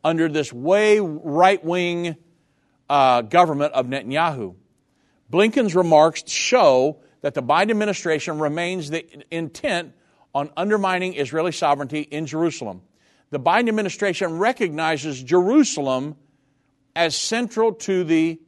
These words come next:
national vision, okay? But the problem is central to the national vision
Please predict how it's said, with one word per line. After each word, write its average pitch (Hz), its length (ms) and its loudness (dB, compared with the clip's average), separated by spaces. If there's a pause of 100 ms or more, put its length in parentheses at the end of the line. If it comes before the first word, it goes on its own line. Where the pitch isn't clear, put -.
national 147 420 -4
vision, 123 420 -6 (300)
okay? 131 340 -6 (1040)
But 156 380 6 (400)
the - 80 -16
problem 151 460 0
is 156 320 -4
central 175 380 -6
to 170 120 -4
the 143 140 -4
national 151 420 -6
vision 131 560 -8